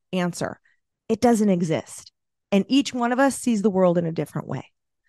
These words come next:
So embracing that imperfection and realizing, like, you're gonna probably have a different solution every single time you work on something like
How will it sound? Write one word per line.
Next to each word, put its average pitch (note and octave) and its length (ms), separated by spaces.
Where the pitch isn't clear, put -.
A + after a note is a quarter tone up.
So A3 180
embracing A3 720
that A3+ 160
imperfection G#3+ 680
and G#3 140
realizing, F#3 580
like, E3+ 360
you're G3 340
gonna F#3+ 280
probably A#3 560
have D#3+ 260
a E3 80
different G#3+ 480
solution E3 640
every E4+ 280
single B3 260
time A3 240
you G#3 100
work F#3+ 220
on E3 160
something D#3 320
like - 220